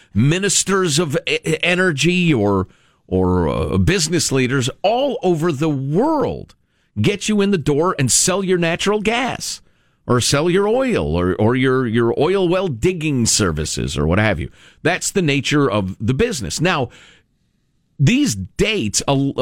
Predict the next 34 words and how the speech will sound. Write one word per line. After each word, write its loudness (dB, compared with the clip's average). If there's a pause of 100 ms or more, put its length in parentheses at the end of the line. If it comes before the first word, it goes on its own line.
(100)
almost -2
all 0
the 0
dates 0
I 2
think -2
that 0
Bobulinski -2
gave 0 (280)
were 0 (1080)
post-Biden 0
being 2
the 2
veep -2 (800)
when 2
this 0
deal 0
was 0
forming. -2
If 0
I'm 0
wrong 0
on -2
that, -2
forgive -2
me. 0
I'll 0
recheck 0
it -4
maybe 0
during 0
the 0
commercial -2
break. -4